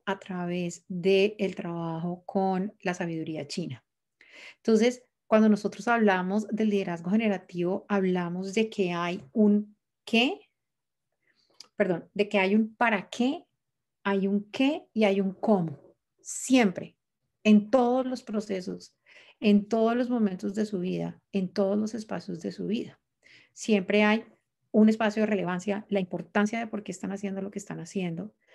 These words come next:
después qué es lo que quieren hacer, qué es lo que quieren producir, qué es lo que quieren realizar. Y después de tener claros estos dos escenarios,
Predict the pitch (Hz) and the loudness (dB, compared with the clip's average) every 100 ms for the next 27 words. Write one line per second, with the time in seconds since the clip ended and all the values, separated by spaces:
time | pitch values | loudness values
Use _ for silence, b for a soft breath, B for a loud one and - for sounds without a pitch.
0 | b b 190 190 190 - 202 202 - _ | b b 2 2 2 4 4 4 -2 _
1 | - 240 226 226 226 233 - 185 180 202 | 2 4 4 2 -2 -6 -6 -4 -2 -4
2 | - 185 185 - - 220 214 208 220 220 | -4 -6 -6 -10 2 6 6 4 -2 -4
3 | 190 170 170 190 180 - 170 202 - - | -6 -8 -8 -8 -6 -6 -8 -8 -16 -2
4 | 233 220 220 226 214 214 175 175 202 190 | 4 4 4 0 -6 -6 -8 -6 -6 -6
5 | 175 160 151 - b b b b - 226 | -6 -6 -6 -10 b b b b 2 8
6 | 208 180 - 226 202 214 220 220 190 - | 8 6 0 2 2 2 0 -2 -2 -4
7 | 208 196 196 202 202 196 196 190 185 202 | -2 0 -2 -6 -10 -8 -8 -8 -8 -8
8 | 175 170 160 | -6 -8 -10